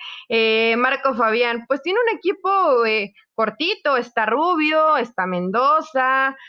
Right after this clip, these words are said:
Matías Fernández, que creo que es de lo mejorcito que tiene, Zavala, este que de pronto ya no tenía equipo y lo, lo terminan reviviendo, y enfrente Pumas,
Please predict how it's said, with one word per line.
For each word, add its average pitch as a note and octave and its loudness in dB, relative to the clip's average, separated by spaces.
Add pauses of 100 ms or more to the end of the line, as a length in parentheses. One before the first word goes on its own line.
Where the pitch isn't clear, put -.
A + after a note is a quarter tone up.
(100)
Matías A3 -2
Fernández, A#3+ -2
que G3+ -10
creo A#3 -2
que A#3 0
es A3 -2
de A3 0
lo G3 0
mejorcito G#3 -4
que G3 -8
tiene, C#4 0
Zavala, B3 2
este A#3 -2
que G#3 -2
de G3+ -2
pronto A#3 -2
ya A3 0
no A3 -2
tenía G#3 -2
equipo A3+ -4
y A3+ 0
lo, G3+ 0 (340)
lo A3+ 0
terminan C4 0
reviviendo, B3+ 0
y E4+ 0
enfrente F4 0 (100)
Pumas, G4+ 2